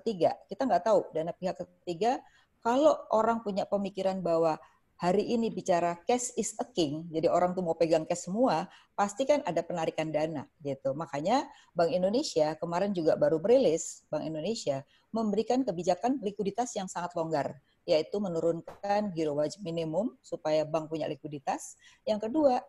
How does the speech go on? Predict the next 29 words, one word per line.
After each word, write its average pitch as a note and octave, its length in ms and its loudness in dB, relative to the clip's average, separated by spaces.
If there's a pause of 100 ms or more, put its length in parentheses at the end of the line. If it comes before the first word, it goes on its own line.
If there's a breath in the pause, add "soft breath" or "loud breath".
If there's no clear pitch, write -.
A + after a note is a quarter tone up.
(160)
sekarang A3+ 400 -2
Bank F#3 220 0
Indonesia F#3 420 -4
membolehkan F#3 720 0
repo. G#3+ 480 2
Repo D#3+ 320 -2
itu A3 80 -2
artinya F3+ 560 -4 (320 loud breath)
bank G3 320 0
boleh E3 240 4
minjem D#3+ 320 -6
ke E3+ 80 -2
Bank D3 160 -2
Indonesia D#3 640 -2
dengan E3+ 320 -2
jaminan E3 560 2
adalah D#3 480 -2
surat F3 400 0
utang E3+ 400 -6
pemerintah. D#3 480 -4 (480)
Dan F#3+ 160 8
jangka E3 320 2
waktunya F#3 320 0
bisa D#3 240 -4
satu - 240 -10
tahun. C3+ 400 -2
Nah, D3+ 160 0
itu B3 240 4
adalah F3 400 2